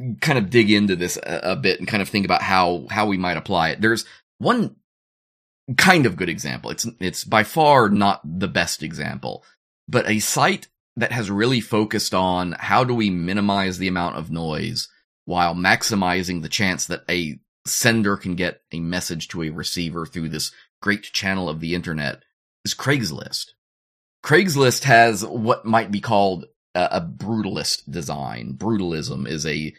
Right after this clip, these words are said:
a design technique. Um, some, um, might also say it's just minimalist. And I mentioned it's far from perfect. Um, it is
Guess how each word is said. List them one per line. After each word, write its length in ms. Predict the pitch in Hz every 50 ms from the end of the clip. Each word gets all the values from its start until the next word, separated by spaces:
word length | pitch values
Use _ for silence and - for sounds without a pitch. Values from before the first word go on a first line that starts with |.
| _ -
a 120 | 87 87
design 560 | 78 90 85 82 92 90 95 92 92 90 85
technique. 580 | - 87 78 71 - 76 71 - 73 - - _ _ _ _ _ _ _ _ _
Um, 380 | 87 90 90 85 82 78 71 - _ _ _ _
some, 580 | - - 147 135 123 117 110 107 - 95 - - _
um, 300 | - 107 101 98 98 101
might 200 | - 101 104 101
also 300 | - - 98 98 - 98
say 140 | 98 - 98
it's 200 | 82 90 - -
just 340 | - 101 92 - - - _
minimalist. 720 | - 87 95 90 82 76 78 - - - - - - - _ _ _ _ _ _ _ _ _ _ _ _ _ _ _ _ _ _ _ _ _ _ _ -
And 320 | 101 104 101 101 101 87
I 300 | 80 92 95 95 98 90 73 - _ _ _
mentioned 480 | 127 135 156 - - - - - - -
it's 260 | 113 110 - - - _ _ _ _
far 540 | - - - 131 131 127 123 110 90 82 82
from 260 | - - 92 82 82
perfect. 440 | 82 78 71 67 65 - - - _ _ _ _ _ _ _ _
Um, 400 | 87 92 92 90 82 78 78 73 - -
it 320 | 113 120 123 117 - - _ _
is 600 | 123 123 120 113 113 107 104 101 95 82 76 82